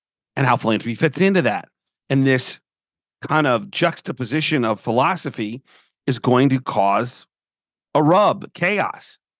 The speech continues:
And some organizations are really gonna struggle with this. If we don't get aligned with our leadership in philanthropy, we are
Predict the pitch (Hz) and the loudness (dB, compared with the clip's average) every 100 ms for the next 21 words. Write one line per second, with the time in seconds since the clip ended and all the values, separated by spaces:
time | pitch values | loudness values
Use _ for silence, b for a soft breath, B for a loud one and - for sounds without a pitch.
0 | _ _ _ _ - - 170 208 220 160 | _ _ _ _ -14 -2 0 2 4 2
1 | 110 139 160 131 113 98 113 131 135 - | 2 0 0 0 0 0 0 0 -2 -2
2 | 131 143 165 107 - - - - - _ | -2 -2 -6 -8 -12 -16 -16 -18 -20 _
3 | _ _ _ _ _ _ _ _ _ _ | _ _ _ _ _ _ _ _ _ _
4 | _ _ _ _ _ _ _ _ _ _ | _ _ _ _ _ _ _ _ _ _
5 | _ _ _ _ 135 127 120 143 151 190 | _ _ _ _ -4 -2 -2 2 2 2
6 | 226 190 131 123 117 104 76 57 - _ | 2 2 4 2 0 -2 -8 -12 -18 _
7 | _ _ _ _ _ - 117 117 113 139 | _ _ _ _ _ -2 2 2 4 2
8 | 135 110 113 104 - 113 107 107 110 120 | 2 0 -2 -4 -6 -8 -4 0 2 2
9 | 113 - 101 - 107 123 170 190 | -2 -4 -6 -8 -6 -2 0 -2